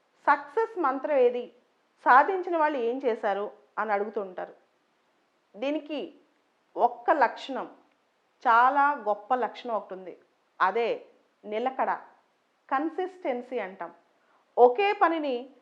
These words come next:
నిలకడగా నిరంతరం చేస్తే ఖచ్చితంగా ఫలితం వచ్చి తీరుతుంది. ఈ నిలకడ వల్ల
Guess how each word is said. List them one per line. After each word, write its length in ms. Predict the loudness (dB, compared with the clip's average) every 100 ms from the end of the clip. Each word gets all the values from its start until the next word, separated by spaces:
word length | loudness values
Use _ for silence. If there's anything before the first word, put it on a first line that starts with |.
| _ _ -4
నిలకడగా 840 | 0 2 4 2 2 2 0 -2 -10 _ _ -4
నిరంతరం 560 | 4 4 4 0 0
చేస్తే 680 | 2 0 -2 -2 -2 -2 -6 _ _ _ _ -2
ఖచ్చితంగా 840 | -2 0 -4 -2 -4 -2 0 0 -2
ఫలితం 280 | -4 -2 -4
వచ్చి 160 | -6 -8
తీరుతుంది. 460 | -10 -8 -14 -14 -18 _ _ _ _ _ _ _ _ _ _ _ _
ఈ 40 | 2
నిలకడ 420 | 4 4 4 4
వల్ల 540 | 4 4 2 0 -6